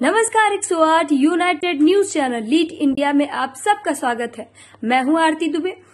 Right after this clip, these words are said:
जी हाँ दोस्तों, देश के सबसे अहम मंत्रालयों में से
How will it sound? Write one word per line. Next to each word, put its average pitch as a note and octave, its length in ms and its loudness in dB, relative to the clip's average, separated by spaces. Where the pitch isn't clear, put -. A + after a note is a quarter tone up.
जी F4+ 200 4
हाँ G4+ 180 2
दोस्तों, B3 360 -2
देश G#4 300 2
के A4 160 0
सबसे F#4 320 -2
अहम D4+ 360 0
मंत्रालयों D#4 480 2
में D#4 140 2
से D#4 140 -2